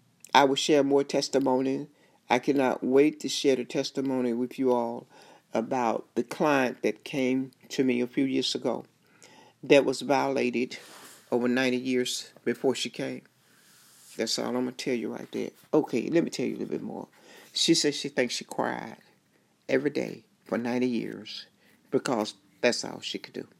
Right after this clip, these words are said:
I will pick that up next time and share that with you all so you can know it is something, a, a movement out here that's real, that help people move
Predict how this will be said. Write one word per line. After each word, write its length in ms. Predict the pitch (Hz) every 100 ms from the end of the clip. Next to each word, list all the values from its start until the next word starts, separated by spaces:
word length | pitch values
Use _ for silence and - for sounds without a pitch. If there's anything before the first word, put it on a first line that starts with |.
| _ - - - - -
I 200 | - 180
will 200 | 262 311
pick 360 | 294 - 277 -
that 180 | 117 117
up 240 | 208 -
next 360 | 180 190 226 -
time 440 | 156 143 208 233
and 180 | 190 160
share 400 | - - 156 -
that 260 | 151 80 - _ _
with 360 | 127 165 202 143
you 160 | 127
all 300 | 117 123 - _ _ _ - _ _
so 260 | - 170 156
you 200 | 165 170
can 200 | 170 165
know 220 | 160 160 -
it 160 | 143
is 180 | 135 131
something, 760 | - - 131 127 - 170 226 247 -
a, 140 | 104 - - _ -
a 100 | 104
movement 520 | 117 156 180 180 -
out 220 | 160 156
here 240 | 165 170
that's 340 | 160 135 110 -
real, 560 | - 156 175 - - - _ _ _ _ _
that 160 | 110 110
help 320 | 156 - -
people 540 | - 196 - - 214 - - _ -
move 600 | 123 151 131 120 113